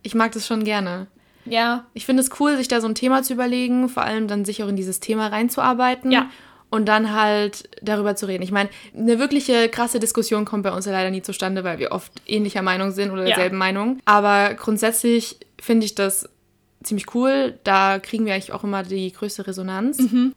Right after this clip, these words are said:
Speaker 1: Und ja, deswegen macht mir das eigentlich am meisten Spaß. Wie ist es bei dir?
Speaker 2: Also bei mir ist es auch der Dido,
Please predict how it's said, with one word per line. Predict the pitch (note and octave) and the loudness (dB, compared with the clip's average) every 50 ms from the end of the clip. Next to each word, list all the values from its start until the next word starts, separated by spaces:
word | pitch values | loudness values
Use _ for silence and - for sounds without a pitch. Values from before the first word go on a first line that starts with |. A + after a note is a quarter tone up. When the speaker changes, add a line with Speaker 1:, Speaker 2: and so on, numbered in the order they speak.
| _ | _
Speaker 1:
Und | - A3 G#3 G#3 G3+ G3+ G3+ G3+ G3+ G3+ G3 | -2 0 2 2 2 0 0 0 0 -2 -2
ja, | - - F3 E3+ - - _ _ _ _ _ _ - | -2 -2 -4 -4 -4 -8 _ _ _ _ _ _ -16
deswegen | G3 - - G3+ G3 F3+ | -10 -6 -4 -4 -4 -4
macht | F#3+ F#3 - | -6 -6 -6
mir | G#3+ | -6
das | G3 G3+ - | -6 -6 -6
eigentlich | G3+ G#3+ | -4 -2
am | A3+ | -2
meisten | A3+ G#3 G3 - F3+ | -2 -2 -4 -6 -10
Spaß. | - - - - - | -12 -12 -12 -10 -10
Wie | G3 | -10
ist | G3 | -10
es | - | -10
bei | G3 F#3 | -10 -8
dir? | G3 G#3+ C4 D4+ - _ _ _ - | -6 -6 -8 -8 -10 _ _ _ -10
Speaker 2:
Also | A#3 A3+ A#3 | -10 -8 -6
bei | A3 A3+ | -4 -2
mir | A#3 A#3 A#3 | -2 -2 -2
ist | A#3+ | -2
es | A#3 - | -4 -6
auch | - - - | -8 -8 -6
der | - A3+ G3 | -6 -6 -6
Dido, | G#3 F#3 G#3 A3 A#3+ A3+ C#4 C#4+ D4+ D#4+ F4 G4 G#4+ | -6 -6 -4 -4 -2 0 0 0 0 0 -2 -4 -6